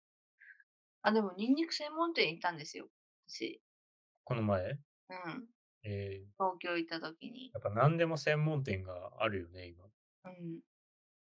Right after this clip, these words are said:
Speaker 1: で、それでね、なんかそこ、なんか青森がやっぱニンニクがすごい有名みたいで。
Speaker 2: ああ、青森のニンニクって色綺麗よね。
Speaker 1: なんか、その青森のニンニクを使ってるから、そんなに匂わないですよみたいな、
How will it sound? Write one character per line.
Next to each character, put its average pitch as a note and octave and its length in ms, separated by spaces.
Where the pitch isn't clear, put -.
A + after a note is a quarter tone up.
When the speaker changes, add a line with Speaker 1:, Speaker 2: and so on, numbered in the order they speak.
Speaker 1:
で、 G3+ 100
そ G3+ 120
れ G3 140
で G3 140
ね、 G#3+ 300
な G3 120
ん F#3 60
か - 100
そ - 140
こ、 A3+ 600
な G#3 80
ん G3+ 40
か - 200
青 C#4 260
森 F#3+ 340
が D3+ 420
や - 60
っ - 40
ぱ D3+ 80
ニ E3+ 140
ン F3 60
ニ F3 120
ク F#3+ 100
が D#3+ 120
す E3 120
ご D#3 120
い D3+ 100
有 D#3 120
名 D#3 160
み E3 120
た C#3+ 120
い C#3+ 80
で。 C#3+ 100
Speaker 2:
あ C#3 200
あ、 - 180
青 A2 100
森 G#2+ 260
の G2+ 100
ニ G2 160
ン G2 100
ニ F#2+ 120
ク - 100
っ - 20
て A2+ 100
色 G#2+ 260
綺 - 200
麗 A2 300
よ F#2 120
ね。 - 560
Speaker 1:
な G3 100
ん G3 40
か、 - 280
そ F3+ 140
の E3+ 100
青 A3 140
森 G#3+ 180
の F3+ 80
ニ E3+ 200
ン - 20
ニ F3 140
ク A#3+ 120
を B3+ 100
使 - 160
っ E3+ 120
て - 120
る E3+ 120
か E3+ 100
ら、 G#3 180
そ F#3 160
ん F3 80
な F3 100
に E3+ 140
匂 E3+ 200
わ F3 140
な E3 120
い D3+ 60
で - 100
す - 140
よ A3+ 120
み F3 100
た - 80
い - 100
な、 - 80